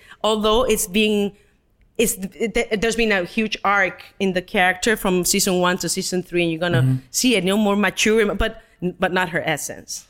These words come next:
Speaker 1: No, no su alma, no quien es ella. You know?
Speaker 2: I love that.
Speaker 1: So, yeah, it's, it's hard. And for me, that's the challenge,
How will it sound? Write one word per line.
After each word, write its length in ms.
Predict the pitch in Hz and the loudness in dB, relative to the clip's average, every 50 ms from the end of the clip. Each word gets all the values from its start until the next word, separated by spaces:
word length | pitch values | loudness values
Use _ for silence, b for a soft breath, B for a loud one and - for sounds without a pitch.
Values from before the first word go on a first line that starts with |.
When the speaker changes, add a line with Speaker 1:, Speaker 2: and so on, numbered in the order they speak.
| _ - | _ -6
Speaker 1:
No, 240 | 180 185 196 202 196 | -2 0 0 0 2
no 180 | - 202 196 196 | 2 0 0 2
su 220 | - - 214 185 | 2 2 2 2
alma, 340 | 180 180 185 175 170 170 160 | 2 2 2 2 0 0 0
no 180 | 160 175 185 | 0 0 -2
quien 320 | 190 - - 220 190 185 180 | -2 -2 0 0 2 2 2
es 220 | 175 185 - - | 2 0 0 0
ella. 320 | 202 185 175 165 143 120 - _ _ _ _ _ _ _ _ _ _ _ | 0 -2 -2 -2 -6 -8 -12 _ _ _ _ _ _ _ _ _ _ _
You 100 | 190 185 | -4 -2
know? 80 | 180 135 | 0 2
Speaker 2:
I 20 | 131 | 2
love 160 | 139 135 127 | 2 0 0
that. 120 | 127 123 117 | 0 0 2
Speaker 1:
So, 280 | - 175 175 165 B B B B B B B B _ | 2 0 0 -2 B B B B B B B B _
yeah, 240 | - 185 185 196 196 | 2 4 4 4 2
it's, 200 | 190 190 - - | 2 0 0 -2
it's 180 | - 247 - - | -2 0 0 0
hard. 240 | - 277 269 220 | 2 2 2 2
And 100 | 196 196 | 2 2
for 80 | - 220 | 2 2
me, 140 | 208 226 226 | 2 2 2
that's 180 | 226 226 226 | 2 2 2
the 100 | 226 208 | 0 -2
challenge, 680 | 196 - - 214 202 208 190 175 160 151 - - - - | -2 0 0 0 0 2 0 0 -2 -2 -6 -10 -12 -16